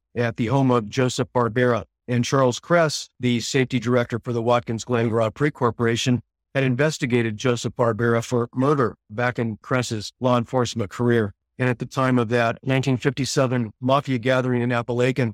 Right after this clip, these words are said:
he became extremely vocal about the rise of mafia in the eastern states, very vocal in his concerns to Governor Harriman at the time. Formula One at Watkins Glen came to an end in nineteen eighty.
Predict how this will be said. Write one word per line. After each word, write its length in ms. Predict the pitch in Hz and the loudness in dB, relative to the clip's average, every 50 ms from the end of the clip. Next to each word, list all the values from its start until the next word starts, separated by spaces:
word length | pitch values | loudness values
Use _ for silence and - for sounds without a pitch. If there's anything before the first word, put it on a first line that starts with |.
| _ _ - | _ _ -4
he 160 | 117 127 123 | -2 0 0
became 300 | 113 123 117 - 127 120 | 0 0 0 0 0 0
extremely 600 | 117 - - - - 143 143 147 147 143 135 123 117 | 0 -2 -4 -6 -2 0 2 2 2 2 2 0 0
vocal 400 | 107 120 120 113 101 107 113 110 | 0 0 0 0 0 -2 -4 -2
about 300 | 104 113 117 113 113 - | 0 0 0 0 0 -2
the 80 | 117 | -4
rise 520 | 104 113 120 120 120 123 123 123 117 104 120 | -4 -2 0 0 2 2 2 0 0 -2 -4
of 160 | 117 104 110 | -6 -6 -2
mafia 520 | 113 120 120 120 120 - 117 110 101 95 - _ | 0 0 0 0 0 -2 -2 -2 -2 -4 -6 _
in 160 | - 131 123 | -4 0 0
the 80 | 123 117 | 2 2
eastern 360 | 131 127 120 - - 123 110 | 2 0 0 0 -2 -4 -4
states, 480 | - - - 131 120 117 101 - - - - | -4 -4 -2 -2 -2 -2 -4 -6 -12 -10 -6
very 220 | 127 127 123 120 | -2 0 0 0
vocal 380 | 107 120 123 117 120 113 113 110 | 2 2 0 0 0 -4 -4 -4
in 100 | 110 110 | -2 -2
his 260 | 113 113 101 - - - | -2 -2 -4 -6 -8 -6
concerns 480 | - 117 110 - 127 127 117 117 - - | -6 -4 -4 -2 0 0 0 0 0 -2
to 140 | - 117 | -4 -4
Governor 360 | 104 117 120 117 117 117 110 107 | 0 0 0 0 0 -2 -4 -2
Harriman 380 | 110 117 120 117 113 110 107 | 0 0 2 2 2 2 0
at 120 | 110 107 - | -2 -4 -6
the 60 | 110 | -8
time. 380 | - - 113 110 110 107 101 - _ _ _ _ _ | -6 -4 -2 -2 -2 -2 -4 -6 _ _ _ _ _
Formula 300 | - 147 143 139 135 127 | -2 0 0 2 2 2
One 140 | 127 131 131 | 2 0 0
at 80 | 135 127 | 0 2
Watkins 360 | 127 127 123 - 131 123 - | 2 2 2 2 -2 -2 -2
Glen 220 | - 127 123 123 | 0 0 0 0
came 220 | 117 - 139 131 123 | 2 2 0 2 2
to 100 | 131 123 | 2 2
an 60 | 123 | 2
end 140 | 127 127 127 | 2 2 2
in 60 | 120 | 2
nineteen 340 | 123 123 123 123 - 127 120 | 0 0 -2 -2 -2 -2 0
eighty. 300 | 123 127 127 127 120 - | 0 0 0 0 -2 -4